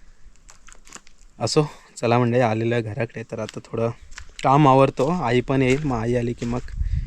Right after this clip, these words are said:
तिकडे जाईन मामाकडे जेवायला वगैरे. तर चला, आता पुरतं तरी मंडळी इथे थांबूया. आज एक अशीच अचानक भयानक ठरलेली पार्टी होती, त्यासाठी आपण ओढ्यावर गेलो. ओढ्यावर जाऊन आपण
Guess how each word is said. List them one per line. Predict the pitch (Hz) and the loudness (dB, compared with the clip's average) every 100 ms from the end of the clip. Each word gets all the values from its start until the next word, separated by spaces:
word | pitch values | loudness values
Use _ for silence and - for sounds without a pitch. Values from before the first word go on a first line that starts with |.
| - - - - - - | 0 -2 -2 -8 -4 4
तिकडे | 143 135 | 6 6
जाईन | 120 117 | 4 2
मामाकडे | 113 117 113 120 - - - | 2 2 2 0 -4 -6 -2
जेवायला | 123 113 107 117 | 2 4 4 2
वगैरे. | 117 - - | 0 -4 -2
तर | - - - - - | 0 2 0 -2 0
चला, | 135 131 - - - - - | 0 2 0 0 0 0 -4
आता | 117 - | -2 2
पुरतं | 131 117 120 | 4 4 0
तरी | 120 117 | 0 0
मंडळी | 117 117 117 | 0 0 0
इथे | 117 113 | -2 2
थांबूया. | 117 127 127 | 2 4 2
आज | 120 135 | 2 2
एक | 127 - - - - - | 2 4 2 0 -4 -2
अशीच | 147 175 - - - - | 0 0 -2 -12 -14 -10
अचानक | 120 139 123 123 | -2 0 0 -2
भयानक | 120 117 120 | -2 -2 -2
ठरलेली | 127 113 113 117 | -2 0 0 0
पार्टी | 110 110 135 | -4 -2 2
होती, | 123 113 120 - - - - | 2 0 -8 -10 -12 -14 -10
त्यासाठी | 120 110 117 | -6 -2 0
आपण | 113 117 120 | -2 -2 0
ओढ्यावर | 113 120 123 | 2 4 2
गेलो. | 123 117 - | 0 -4 -2
ओढ्यावर | 139 143 151 | 2 4 4
जाऊन | 147 143 | 4 2
आपण | 139 131 139 143 | 0 -2 -2 -2